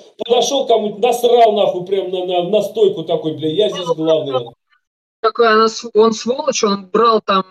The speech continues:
Speaker 2: деньги со всех, э, никого не уважал, и все его боялись.
Speaker 1: Блядь,
Speaker 2: Доста-
Speaker 1: это не, да какой достаточно, нахуй? Можно про, про половину нашего, блядь, населения, так сказать, нахуй,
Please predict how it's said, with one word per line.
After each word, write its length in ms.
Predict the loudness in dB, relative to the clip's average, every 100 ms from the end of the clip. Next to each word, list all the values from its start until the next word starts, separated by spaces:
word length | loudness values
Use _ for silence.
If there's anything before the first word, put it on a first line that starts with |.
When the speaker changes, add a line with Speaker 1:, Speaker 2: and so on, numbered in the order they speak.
| _
Speaker 2:
деньги 320 | -6 -4 -4 -6
со 220 | -2 -4
всех, 280 | -2 -2 -2 _
э, 300 | 0 2 2 -2
никого 340 | -8 -4 -4 -4
не 100 | -8
уважал, 640 | -4 -2 -2 -2 -2 -2
и 480 | -4 -4 -6 -6 -10 -14
все 220 | -6 -4
его 160 | -4 -6
боялись. 480 | -8 -6 -8 -14 -20 _ _ -2
Speaker 1:
Блядь, 240 | 2 2
Speaker 2:
Доста- 140 | 2 -2
Speaker 1:
это 160 | -4
не, 140 | -6 -4
да 180 | 0 2
какой 280 | 2 -2 -2
достаточно, 580 | -2 0 -2 -4 -2 0
нахуй? 200 | 0 -2
Можно 280 | -4 -2 -4
про, 200 | -2 -2
про 220 | 0 -2
половину 560 | -2 0 2 2 0 0
нашего, 340 | 0 0 0
блядь, 180 | -2 -4
населения, 400 | -10 -8 -6 -4
так 140 | -2 -2
сказать, 400 | -2 -2 -4 -6
нахуй, 380 | -6 -6 -8